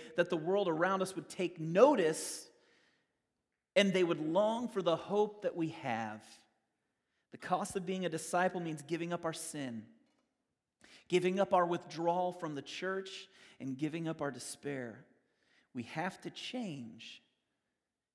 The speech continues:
and we have to do better to follow after Christ. So the second question, what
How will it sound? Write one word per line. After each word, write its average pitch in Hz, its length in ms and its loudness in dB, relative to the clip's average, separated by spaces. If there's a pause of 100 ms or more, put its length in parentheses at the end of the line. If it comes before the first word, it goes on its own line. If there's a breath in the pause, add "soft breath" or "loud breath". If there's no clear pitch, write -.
(160)
and 123 80 -8
we 127 120 -4
have 226 320 -8
to 175 60 -8
do 170 140 -8
better 147 340 -4
to 117 100 -6
follow 117 360 0
after 123 200 -10
Christ. - 640 -16 (1120)
So - 100 -14
the 135 60 -10
second 214 400 2
question, 123 560 -6
what 190 480 6